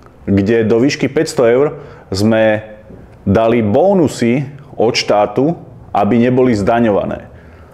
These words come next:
Tak fungujú rekreačné poukazy, ktoré sa takisto zamestnávateľom oplatia,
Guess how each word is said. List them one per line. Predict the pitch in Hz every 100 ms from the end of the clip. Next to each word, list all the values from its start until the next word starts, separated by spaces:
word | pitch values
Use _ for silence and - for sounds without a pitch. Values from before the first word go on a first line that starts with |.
| - -
Tak | - 214
fungujú | 180 170 165 160
rekreačné | 147 143 139 - 127 110
poukazy, | 120 113 131 120 143 160 - - -
ktoré | - 131 135
sa | 135
takisto | 131 175 185 185 127
zamestnávateľom | 107 113 117 - 113 107 - 113 110 107
oplatia, | 101 110 104 139 156 -